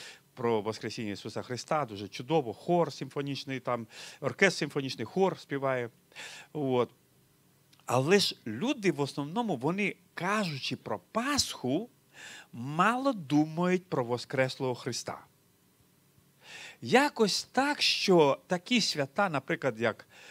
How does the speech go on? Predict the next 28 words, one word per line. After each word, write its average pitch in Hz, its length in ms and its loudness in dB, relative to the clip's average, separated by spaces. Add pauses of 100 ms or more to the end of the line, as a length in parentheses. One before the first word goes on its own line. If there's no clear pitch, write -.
(280)
е, 117 720 8
хрещення, 131 720 4
наприклад, 101 500 -4
Ісуса 110 360 -8
Христа, 180 600 0
коли 107 200 -4
Христос 131 340 -6
хрестився, 190 540 -2 (280)
воно 226 220 4
більше 208 440 6 (160)
зводиться 156 540 2
до 127 200 0
посвяченої 117 720 0
водички. 101 840 -6 (600)
Е, 123 580 10
наприклад, 160 840 4
е, 143 120 6
вхід, 202 600 2
е, 147 40 2
е, 131 720 4
Ісуса 156 520 0
Христа 160 340 2
в 156 60 2
Єрусалим, 214 580 0
просто 139 380 -4
неділю 127 320 -2
ми 117 100 -2
святку-, 110 540 0